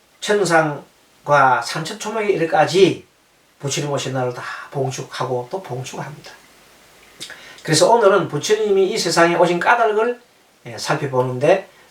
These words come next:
부처님이 이 세상에 오신 까닭은 한마디로 뭡니까? 중생들로 하여금 부처되게 하기 위해서 온 겁니다. 부처되게 하기 위해서. 중생들로 하여금 해탈케 하기, 하기 위해서 옵니다. 그래서 화엄경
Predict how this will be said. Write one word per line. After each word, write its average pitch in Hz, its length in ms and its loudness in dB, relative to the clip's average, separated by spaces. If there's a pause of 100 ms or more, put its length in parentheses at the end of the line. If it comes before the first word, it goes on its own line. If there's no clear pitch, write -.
부처님이 139 400 -4
이 127 40 2
세상에 127 300 -2
오신 123 340 -4
까닭은 120 480 0
한마디로 165 460 2
뭡니까? 135 560 -6 (840)
중생들로 190 640 4
하여금 170 640 2 (320)
부처되게 220 580 2
하기 175 180 2
위해서 135 200 -6
온 139 140 -8
겁니다. - 480 -14 (480)
부처되게 123 480 -8
하기 110 220 -12
위해서. - 260 -12 (480)
중생들로 170 500 6
하여금 156 420 4 (340)
해탈케 214 420 -2
하기, 170 340 -4
하기 151 240 -2
위해서 135 240 -2
옵니다. 117 360 -12 (460)
그래서 160 540 6 (640)
화엄경 196 680 2